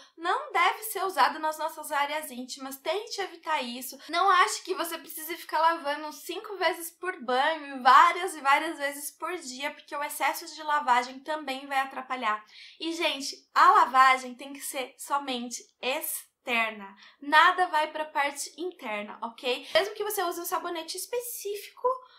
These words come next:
né, pras áreas íntimas, um sabonete íntimo, hoje em dia tem uma série no mercado,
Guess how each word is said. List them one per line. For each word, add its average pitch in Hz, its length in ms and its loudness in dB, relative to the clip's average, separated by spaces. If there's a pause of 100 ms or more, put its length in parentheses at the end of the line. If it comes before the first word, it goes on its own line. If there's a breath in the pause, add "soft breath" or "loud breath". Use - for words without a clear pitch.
(140 loud breath)
né, 294 260 0 (180)
pras 277 200 -4
áreas 247 300 0
íntimas, 269 340 -10
um 254 40 -8
sabonete 247 520 -6
íntimo, 254 280 -10
hoje 247 160 -8
em - 20 -10
dia 240 160 -6
tem 240 140 -12
uma 240 160 -8
série 226 240 -8
no 233 80 -14
mercado, 214 480 -8